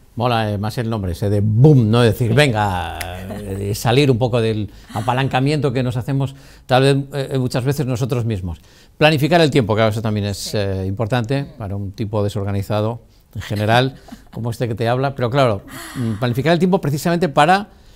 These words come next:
Speaker 1: pero claro, es que yo qué sé, a mí también me gusta perder el tiempo.
Speaker 2: Sí.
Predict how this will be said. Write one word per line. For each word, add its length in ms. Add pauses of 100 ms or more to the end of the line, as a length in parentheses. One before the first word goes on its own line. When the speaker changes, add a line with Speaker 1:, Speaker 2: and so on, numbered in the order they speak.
(180)
Speaker 1:
pero 120
claro, 340 (280)
es 100
que 100
yo 40
qué 80
sé, 180
a 80
mí 120
también 240
me 40
gusta 240
perder 220
el 100
tiempo. 340 (280)
Speaker 2:
Sí. 60